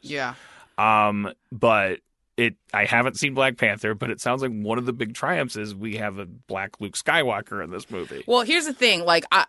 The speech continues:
Speaker 1: I, you, I think you, you need both Luke Skywalker and Han Solo because Luke is who you relate to, and Han is who you aspire to
Speaker 2: He,
Speaker 1: be.
Speaker 2: he's, he's kind of the, well, it's the, I had a,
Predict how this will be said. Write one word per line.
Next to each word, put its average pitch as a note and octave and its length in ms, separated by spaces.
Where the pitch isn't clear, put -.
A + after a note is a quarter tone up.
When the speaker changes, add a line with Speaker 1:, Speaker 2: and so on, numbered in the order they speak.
Speaker 1:
I, - 160
you, A#3+ 420
I A3 140
think C4+ 260
you, G#3 140
you A#3 180
need B3+ 320
both G3 320
Luke F3 180
Skywalker D3+ 680
and C#3 140
Han C3+ 240
Solo F#3 260
because D3 300
Luke F3 340
is G#3 140
who F#3+ 140
you D#3+ 260
relate C#3+ 420
to, C#2+ 380
and C#3 600
Han D#3+ 440
is C#3 220
who - 80
you C3+ 180
aspire - 460
to - 120
Speaker 2:
He, E3 140
Speaker 1:
be. - 80
Speaker 2:
he's, E3 340
he's D#3+ 180
kind G3 180
of D3 60
the, C#3+ 180
well, C#3+ 200
it's C#3 140
the, D3+ 240
I D#3 100
had D#3 140
a, C#3+ 160